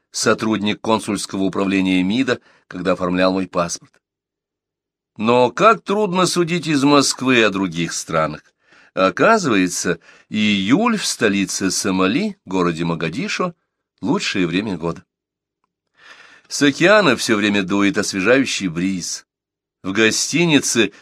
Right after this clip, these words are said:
нет нужды включать кондиционер. Распахнул дверь на балкон, шторы колышутся от ветра. Даже сюда, за добрые полкилометра,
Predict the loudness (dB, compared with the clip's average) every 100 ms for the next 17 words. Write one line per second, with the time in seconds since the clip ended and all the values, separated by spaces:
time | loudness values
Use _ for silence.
0 | _ -2 0 0 0 -2 0 0 0 -2
1 | -2 0 0 -2 -8 -6 -8 -6 -4 -4
2 | -6 -12 _ _ 0 0 2 0 0 2
3 | 0 2 2 2 2 2 0 0 0 0
4 | -2 _ _ _ -12 -8 2 4 6 4
5 | 2 2 2 0 -6 -6 -6 -2 -4 -4
6 | -8 -20 _ _ _ _ _ _ _ -20
7 | -20 -2 4 6 6 2 -2 0 4 6
8 | 6 4 2 2 2 2 0 2 0 0
9 | 0 0 2 2 2 2 -2